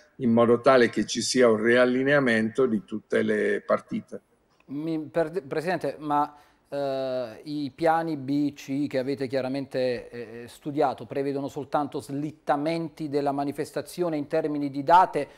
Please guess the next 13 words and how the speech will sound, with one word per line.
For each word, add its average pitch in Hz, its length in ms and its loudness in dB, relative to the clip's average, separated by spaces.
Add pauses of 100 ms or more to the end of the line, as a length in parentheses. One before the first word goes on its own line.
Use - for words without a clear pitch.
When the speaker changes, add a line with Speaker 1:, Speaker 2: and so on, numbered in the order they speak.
(220)
Speaker 2:
o 160 140 6
potrebbe 160 520 -2
anche 160 380 2
configurarsi, 147 760 2
qualora, 135 480 2
ci - 140 -6
auguriamo 139 380 0
di 135 100 -4
no, 143 120 4
la 131 100 0
situazione 143 420 -6
dovesse 139 380 -4
peggiorare, 143 520 2